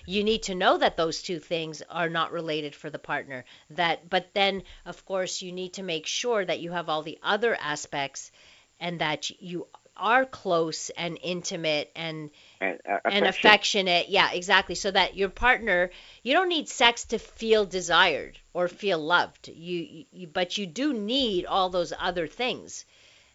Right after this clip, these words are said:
Speaker 1: because sex can also be without love, and, you know, it could be mechanical or what have you. It doesn't mean you're gonna feel loved necessarily.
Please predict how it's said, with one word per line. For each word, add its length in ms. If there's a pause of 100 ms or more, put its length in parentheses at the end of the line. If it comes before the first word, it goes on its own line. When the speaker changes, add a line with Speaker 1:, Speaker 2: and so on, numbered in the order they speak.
(200)
Speaker 1:
because 260
sex 280
can 140
also 340
be 300
without 420
love, 420
and, 480 (340)
you 160
know, 180
it 160
could 120
be 140
mechanical 840
or 120
what 140
have 240
you. 140
It 80
doesn't 240
mean 140
you're 100
gonna 160
feel 200
loved 320
necessarily. 800